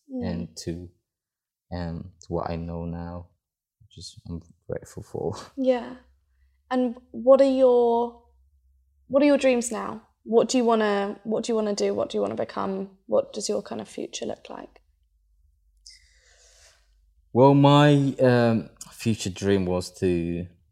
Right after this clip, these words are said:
Speaker 2: be able to study as much as I can
Speaker 1: Mm-hmm.
Speaker 2: and, um, have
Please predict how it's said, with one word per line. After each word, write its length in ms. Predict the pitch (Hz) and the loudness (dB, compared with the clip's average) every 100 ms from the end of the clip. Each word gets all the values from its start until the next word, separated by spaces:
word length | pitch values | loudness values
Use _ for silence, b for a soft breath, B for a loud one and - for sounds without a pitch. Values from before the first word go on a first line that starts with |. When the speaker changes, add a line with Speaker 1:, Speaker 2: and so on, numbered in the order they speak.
| - | -10
Speaker 2:
be 80 | |
able 280 | - 87 85 | -6 -4 -6
to 120 | 82 78 | -10 -12
study 580 | - - 85 85 82 | -12 -10 -8 -6 -8
as 160 | 90 90 | -10 -12
much 220 | 87 - | -14 -12
as 100 | 85 | -10
I 80 | 82 | -10
can 400 | - 80 80 107 - | -8 -8 -8 -10 -8
Speaker 1:
Mm-hmm. 320 | 269 247 254 | -8 -6 -6
Speaker 2:
and, 300 | 82 85 82 - | -6 -8 -12 -10
um, 340 | 80 - - - _ - | -10 -10 -12 -18 _ -14
have 220 | 80 80 | -12 -12